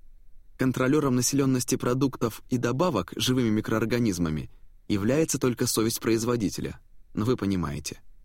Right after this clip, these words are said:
Йогурты и прочие пробиотические продукты питания фабричного производства в той или иной степени подвергаются обработке,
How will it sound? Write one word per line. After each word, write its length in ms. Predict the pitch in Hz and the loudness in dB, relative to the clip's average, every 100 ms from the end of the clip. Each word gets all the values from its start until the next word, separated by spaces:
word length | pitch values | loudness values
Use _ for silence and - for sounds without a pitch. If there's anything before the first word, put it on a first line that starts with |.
| - - - - - - - - - - | -20 -20 -20 -20 -20 -20 -20 -20 -12 0
Йогурты 480 | 147 165 160 151 | 2 4 2 2
и 120 | 143 139 | 0 0
прочие 420 | 151 156 - - | 2 2 2 0
пробиотические 840 | - 117 127 123 139 87 - 123 | 0 2 2 0 -2 -2 0 0
продукты 480 | 117 120 131 131 - | 2 0 0 0 -4
питания 480 | - 113 131 120 104 | -2 0 0 2 0
фабричного 560 | 120 117 123 - 107 | 0 0 0 0 -2
производства 680 | 98 110 110 117 139 - 107 | 0 0 0 0 0 0 -4
в 80 | - | -4
той 240 | - 127 | 0 0
или 320 | - 113 113 | 0 0 2
иной 220 | 117 120 117 | 2 2 0
степени 480 | - 156 160 127 | 2 0 2 -2
подвергаются 680 | 117 113 110 101 113 117 - | 0 0 0 0 0 0 0
обработке, 580 | 117 123 127 107 - - | 0 0 0 -2 -2 -10